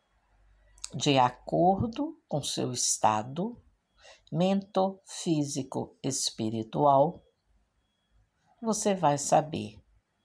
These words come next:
a que forças você anda servindo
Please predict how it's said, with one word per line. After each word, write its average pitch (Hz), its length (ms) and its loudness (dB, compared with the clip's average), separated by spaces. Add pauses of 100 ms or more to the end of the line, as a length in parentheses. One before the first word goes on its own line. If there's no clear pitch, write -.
(120)
a - 140 -2
que - 180 -8
forças - 960 -4 (100)
você 147 360 -4
anda 120 460 -4
servindo 156 880 -4